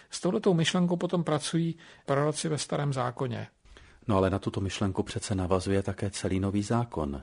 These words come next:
Speaker 2: Vždyť Ježíš Kristus a jeho příběh je příběhem návratu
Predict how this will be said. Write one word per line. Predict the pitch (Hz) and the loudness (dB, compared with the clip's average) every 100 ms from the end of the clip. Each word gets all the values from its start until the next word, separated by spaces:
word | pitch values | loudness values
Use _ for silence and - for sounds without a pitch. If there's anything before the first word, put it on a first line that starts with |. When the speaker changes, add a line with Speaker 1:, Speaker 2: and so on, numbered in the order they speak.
| - | -8
Speaker 2:
Vždyť | 76 85 - | -2 -2 0
Ježíš | 90 110 98 | -2 0 -4
Kristus | - 82 - - 76 - | -4 -6 -6 -8 -8 -6
a | 87 | -4
jeho | 87 101 | -2 -2
příběh | 98 - 87 87 90 107 - - - - - - | -2 -4 -2 0 -2 -4 -14 -20 -20 -20 -16 -6
je | 98 | -6
příběhem | - - 95 85 101 90 101 101 101 104 | -4 -4 -2 2 2 2 0 0 0 -2
návratu | - 90 98 117 139 170 170 - | -4 -2 2 2 2 0 -2 -6